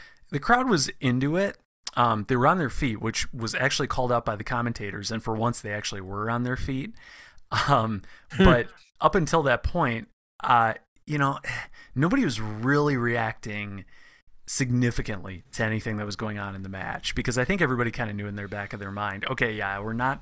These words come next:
Speaker 1: we're not there yet. There's still time." So when it did finally get to that third fall, though, man, the crowd was just on fire, like, red hot the whole time. Admittedly, I was watching it on T V, and I,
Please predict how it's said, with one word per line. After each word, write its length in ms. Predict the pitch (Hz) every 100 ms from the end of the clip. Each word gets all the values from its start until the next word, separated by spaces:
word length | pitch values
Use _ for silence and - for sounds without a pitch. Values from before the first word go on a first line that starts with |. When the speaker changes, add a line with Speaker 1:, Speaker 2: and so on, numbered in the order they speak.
| -
Speaker 1:
we're 120 | 127
not 260 | 143 175
there 180 | 147 127
yet. 320 | 113 104 - -
There's 200 | 110 110
still 240 | - 113
time." 420 | 113 127 101 85 - - - - - -
So 460 | - 131 117 110 98 - - -
when 160 | 127 131
it 100 | 120
did 200 | 175 151
finally 280 | 156 127 117
get 140 | 120
to 80 | 107
that 180 | 107 -
third 240 | 113 107
fall, 300 | - 113 110
though, 340 | 104 90 98 - - - - -
man, 280 | - 113 104
the 80 |
crowd 420 | - - 104 98 90
was 140 | 95
just 220 | - -
on 160 | 101 92
fire, 520 | - 117 107 98 98
like, 200 | 101 104
red 420 | 113 110 127 113
hot 360 | 107 113 101 -
the 80 | 110
whole 180 | 110 107
time. 380 | 101 101 110 - - - - -
Admittedly, 520 | 131 151 139 123 113
I 60 |
was 140 | 117 110
watching 300 | 113 - 117
it 80 | 104
on 160 | 98
T 240 | 95 113 107
V, 340 | 107 107 104 - - -
and 500 | - 107 101 98 98 - -
I, 440 | 113 110 107 104